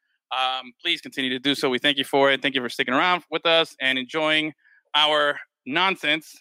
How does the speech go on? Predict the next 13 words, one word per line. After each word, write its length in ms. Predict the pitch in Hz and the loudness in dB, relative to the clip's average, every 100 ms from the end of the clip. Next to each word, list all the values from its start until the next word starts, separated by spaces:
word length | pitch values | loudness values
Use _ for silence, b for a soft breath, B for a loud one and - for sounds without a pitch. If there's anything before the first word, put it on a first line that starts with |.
| - | -4
and 340 | 135 135 135 | 0 0 0
our 400 | 135 131 131 127 - _ - | 2 2 2 0 -6 _ -20
incredible 360 | 127 180 160 | -4 -4 -4
sports 340 | - - 143 147 | -10 -8 -10 -10
insight. 260 | 131 113 98 | -14 -14 -12
We'll 80 | 139 | -8
be 60 | |
back 240 | 170 160 165 | 0 0 0
on 120 | 135 127 | -4 -4
Friday 340 | 185 185 202 | 0 2 0
with 140 | 170 - | -4 -6
some 80 | 135 | -4
more. 320 | 160 170 202 | 0 2 2